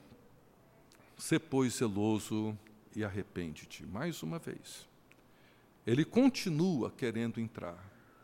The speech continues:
Ele continua batendo na porta. Apesar da apatia, apesar da indiferença, da falta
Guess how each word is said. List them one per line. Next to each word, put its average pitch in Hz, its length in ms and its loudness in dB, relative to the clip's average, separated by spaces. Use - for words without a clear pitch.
Ele 117 180 0
continua 202 1000 0
batendo 160 600 -6
na 156 140 -6
porta. - 600 -10
Apesar 120 540 -2
da 113 140 -6
apatia, 101 840 -10
apesar 123 560 -4
da 110 160 -4
indiferença, 98 1120 -4
da 110 140 0
falta 143 800 2